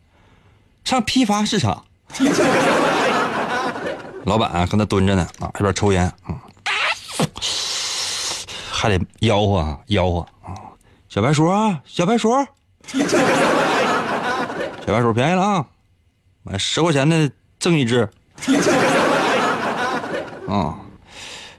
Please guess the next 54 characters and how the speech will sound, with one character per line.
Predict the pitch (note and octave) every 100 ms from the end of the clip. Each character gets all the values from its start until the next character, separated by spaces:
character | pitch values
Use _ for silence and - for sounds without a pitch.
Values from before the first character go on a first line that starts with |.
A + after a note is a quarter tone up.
| -
哎， | D3+ C#3
很 | - F#2
奇 | - B2
怪， | B2
科 | G2 G#2+
学 |
家 | G2+ G2
过 | A2
来 |
问 | A2+ G2
起 | D#2
来 | C#2+ - - -
，“你 | F#2+
这 | D3
多 | C#3
少 | D3
钱 | G2
一 | D2+
只 | D2 - - _ _ _ _
？”“啊， | - A#2+ A#2 - _ _ - _
七 | - B2
十 | A2
块 | G#2
钱 | F2+
一 | E2+
只。” | D#2 - _ _
<laughs> | - C4+ D4 - B3+ - - - - - A#3+ - - - B3 B3 - - -
那 | C#4+ D#4
你 | A3
刚 | A#3
才 | A#3+
吆 | A#3 A#3
喝 | G#3+
买 | E3
十 | E3 G3
块 | A3
钱， | F#3 F#3
完 | F3+ F#3
了 | G3+
赠 | G#3
一 | C#3+
只。 | G#2 F#2 D#2+ _ - -
<laughs> | - - - - - - - - - - - - - B3 - - - - - - -
卖 | A2+ G#2
老 | A2
鼠 | G#2
的 | G2
老 | G2+
板 | G#2 D2+
也 | F#2+
挺 | - F2
不 |
高 | F#2+
兴 | F2